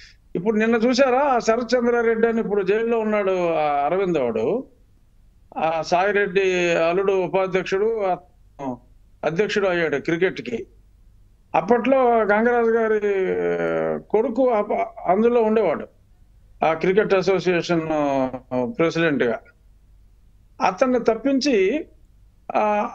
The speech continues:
ఆ పోస్ట్ అప్పుడు మా పార్టీలోకి అతన్ని తీసుకుని ఈ శరత్ చంద్రారెడ్డిని ఆ క్రికెట్ కి అధ్యక్షుడు చేశారు. అప్పుడు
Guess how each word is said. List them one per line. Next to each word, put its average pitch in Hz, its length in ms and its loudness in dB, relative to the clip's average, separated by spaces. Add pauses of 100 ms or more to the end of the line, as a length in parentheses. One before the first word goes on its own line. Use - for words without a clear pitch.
ఆ 202 140 2
పోస్ట్ 233 460 0 (500)
అప్పుడు 185 200 -2
మా 196 140 2
పార్టీలోకి 226 600 2
అతన్ని 214 300 0
తీసుకుని 254 600 0
ఈ 220 40 2
శరత్ 220 340 -2
చంద్రారెడ్డిని 214 800 0 (560)
ఆ 185 40 2
క్రికెట్ 233 480 0
కి 190 520 -2 (100)
అధ్యక్షుడు 180 580 0
చేశారు. 175 420 0 (1700)
అప్పుడు 277 400 -2